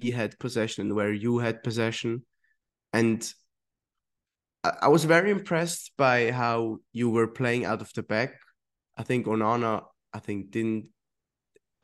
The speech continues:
he was so good with the ball. He was so calm. He almost f-, finds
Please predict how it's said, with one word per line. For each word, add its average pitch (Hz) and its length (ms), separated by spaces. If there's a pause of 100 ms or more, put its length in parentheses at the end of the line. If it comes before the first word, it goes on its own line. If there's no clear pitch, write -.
(140)
he 120 160
was 110 260
so - 540
good 98 240
with 101 180
the - 60
ball. 101 220
He 98 80
was 190 200
so 123 360
calm. 104 500 (480)
He 113 140
almost 127 480 (240)
f-, - 400 (160)
finds 127 500